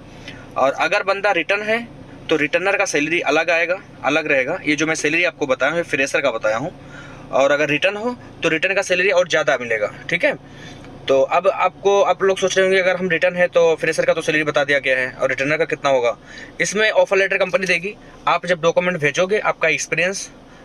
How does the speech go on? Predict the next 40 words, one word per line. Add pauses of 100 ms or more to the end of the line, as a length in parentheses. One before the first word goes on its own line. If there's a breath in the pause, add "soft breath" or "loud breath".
(200 loud breath)
देखने
के
बाद
में
company
बाकायदा
offer
letter
देगा,
उसमें
सारा
लिखा
रहता, (340)
लिखा
रहेगा (400 loud breath)
कि
आपका
salary
क्या
लगा
है, (400)
ठीक
है। (300 loud breath)
बाकी
facility
तो
आपको
same
सबका
एक
ही
रहेगा। (640 loud breath)
और
इसके
बाद
में
अगर
आप
फ्रेश
हो